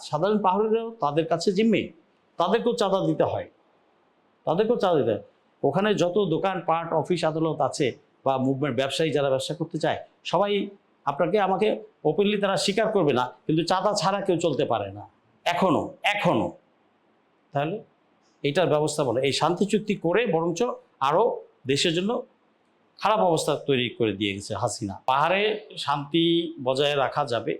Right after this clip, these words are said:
এখানে ওদের সাথে বসতে হবে, সরকারকে বসতে হবে। সরকার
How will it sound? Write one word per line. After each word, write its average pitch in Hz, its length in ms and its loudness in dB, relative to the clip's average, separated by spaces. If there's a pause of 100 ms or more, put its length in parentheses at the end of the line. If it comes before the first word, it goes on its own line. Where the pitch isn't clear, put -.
(140)
এখানে 135 420 -4 (300)
ওদের 120 160 0
সাথে 127 240 0 (400)
বসতে 127 320 -2
হবে, 113 240 -4 (1040)
সরকারকে 131 720 -2 (440)
বসতে 120 260 0
হবে। 113 140 -2
সরকার 131 500 -2